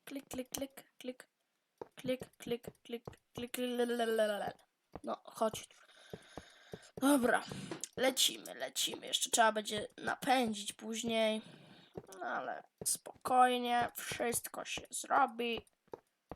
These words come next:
Tu nie będzie generalnie jeszcze tych świeczek. Chociaż kurde, bo tu nietoperze się będą robić.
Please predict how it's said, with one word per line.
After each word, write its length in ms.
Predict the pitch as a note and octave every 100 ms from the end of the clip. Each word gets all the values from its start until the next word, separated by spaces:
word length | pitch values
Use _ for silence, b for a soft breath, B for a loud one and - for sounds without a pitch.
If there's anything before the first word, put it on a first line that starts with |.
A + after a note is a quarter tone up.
| - _ - - _ - _ - - _ - - -
Tu 100 | C#4+
nie 140 | C4+ B3+
będzie 340 | B3 A3 G#3
generalnie 400 | G#3+ G#3+ G#3+ G#3+
jeszcze 240 | G#3+ -
tych 160 | - -
świeczek. 480 | - - - - - _ - _ _ - _ _ _ - _ - - - _ - - _ -
Chociaż 380 | B3 A3+ A3+
kurde, 540 | - B3 A3 G#3 - C#4+ - - _ -
bo 140 | - A3
tu 140 | -
nietoperze 680 | A#3+ A#3+ A#3+ A#3+ A#3+ G3+ G3+
się 160 | -
będą 360 | G3+ G3+ G3 G3
robić. 560 | F#3+ F#3+ - - -